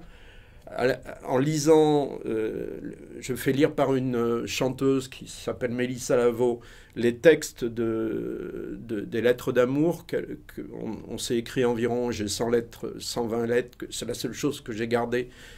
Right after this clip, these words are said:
de cette histoire et des photos. Et donc je construis notre histoire d'amour dans les territoires, euh, de notre rencontre, et sa voix fait revivre ces espaces. Voilà. Donc c'est,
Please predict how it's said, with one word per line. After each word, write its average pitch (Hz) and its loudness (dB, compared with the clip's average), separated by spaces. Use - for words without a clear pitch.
de 117 -4
cette 117 -2
histoire 160 4
et 110 2
des 113 2
photos. 143 -2
Et - 0
donc 135 2
je 127 0
construis 156 0
notre 123 -4
histoire 123 0
d'amour 139 4
dans 123 4
les 120 2
territoires, 120 0
euh, - -14
de 127 -2
notre 120 -2
rencontre, 147 2
et 113 0
sa - 0
voix 131 6
fait 147 2
revivre 127 2
ces 120 -2
espaces. 110 -4
Voilà. 104 -4
Donc - -8
c'est, 113 -2